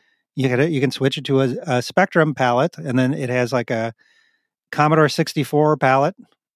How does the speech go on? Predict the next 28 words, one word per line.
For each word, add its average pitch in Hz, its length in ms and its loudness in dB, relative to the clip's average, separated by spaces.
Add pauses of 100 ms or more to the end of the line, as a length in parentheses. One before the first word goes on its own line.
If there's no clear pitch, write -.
which 143 220 0
is 139 260 0
interesting 156 500 2
because 135 280 0
it 143 160 -4
doesn't 151 280 2
actually, 127 540 0 (380)
it's 151 140 -6
different 175 380 2
from 135 180 0
the, 131 220 -2 (220)
the 131 100 -4
actual 135 280 -2
Commodore 120 360 -6
sixty-four 120 460 -12
game, 131 300 -10 (220)
which 151 180 2
I 185 160 6
think 180 180 2
looks 131 180 2
better 143 300 4
than 117 140 -4
the 110 80 -4
Mega 123 200 -2
Drive 107 220 -8
skin 127 280 -4
of 98 100 -6
it. 117 100 -6